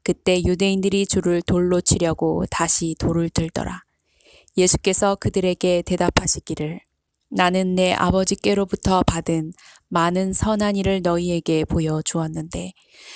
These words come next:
그중 어떤 일로 너희가 나를 돌로 치려 하느냐고." 하시니 유대인들이 주께 대답하여 말하기를, "선한 일로 인하여 너를 돌로 치려는 것이 아니고 하나님을 모독하기 때문이라.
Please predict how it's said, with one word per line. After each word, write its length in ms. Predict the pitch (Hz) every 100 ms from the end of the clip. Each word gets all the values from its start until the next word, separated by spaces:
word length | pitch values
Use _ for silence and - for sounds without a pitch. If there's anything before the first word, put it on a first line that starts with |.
| -
그중 400 | - 185 190 185 -
어떤 380 | 180 - 202 196
일로 340 | 196 196 196
너희가 680 | 185 180 180 180 170 160 -
나를 320 | - 165 165 170
돌로 340 | 175 170 175
치려 320 | - - 175
하느냐고." 580 | 170 170 165 160 156 -
하시니 540 | 160 165 - 156 151 - _ _ - -
유대인들이 560 | 180 185 185 185 190 196
주께 420 | 190 - 185 180
대답하여 640 | 180 175 175 - 170 170
말하기를, 720 | 165 156 156 160 156 151 170 _ _ _ - - -
"선한 480 | - 220 202 214 208
일로 280 | 196 196
인하여 520 | 190 175 170 160 156 156
너를 320 | 160 160 156
돌로 400 | - 170 165 170
치려는 500 | - - 180 175 175
것이 320 | 185 170 -
아니고 580 | 151 151 160 - 151 165 _ _ _ _
하나님을 600 | - 196 185 185 185 185
모독하기 720 | 170 175 196 - 214 202 185
때문이라. 680 | - 190 180 165 151 143 165